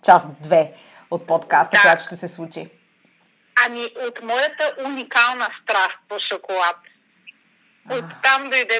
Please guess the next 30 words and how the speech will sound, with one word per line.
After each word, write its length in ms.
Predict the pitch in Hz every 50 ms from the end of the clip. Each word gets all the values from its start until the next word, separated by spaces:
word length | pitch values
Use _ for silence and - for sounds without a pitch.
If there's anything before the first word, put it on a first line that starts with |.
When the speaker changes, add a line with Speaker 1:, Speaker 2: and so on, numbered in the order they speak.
| 226 -
Speaker 2:
тази 280 | 214 214 220 196 208 220 202
идея. 260 | 185 202 202 196 185 180 - 233
Обслужвам 680 | 226 - - - - 254 302 311 285 311 302 285 277 285 - 285
собствените 600 | 285 285 285 - - 269 262 247 247 247 - 233 226 - -
си 80 | 226 - _
страсти. 560 | - 214 214 202 202 - - _ - 196 180 - -
Speaker 1:
<laughs> 400 | 254 269 262 - - - 269 - - - _ _ _ - 622 679 698 679 605 -
Много 320 | 285 311 330 339 320 403 480
хубаво. 480 | - 381 339 285 262 220 220 208 208 -
Това 380 | 277 247 262 247 254 254 247 247
е, 80 | - -
може 240 | 233 254 262 254 247
би, 100 | 226 254
един 300 | 220 - 233 208 254 262
от 120 | 247 - 240
най-хубавите 640 | 233 233 233 233 233 233 - 220 220 214 214 214
начини 420 | 208 214 190 196 - 233 214 208 208
човек 220 | - 214 214 208
да 100 | 190 202
изживее 440 | 214 190 175 190 175 196 190 190 190
живота 380 | 180 190 196 180 202 202 208 214
си. 140 | - 226 - - - - - -
Албена, 380 | - 226 196 254 277 285 311 277
благодаря 440 | 233 262 226 247 214 240 254 277
ти, 120 | 277 294 277
че 100 | - 240
беше 280 | 196 233 247 254 -
мой 200 | 254 240 240 247
гост 300 | 226 214 240 240 240 240 -
в 220 | 233 214 220 214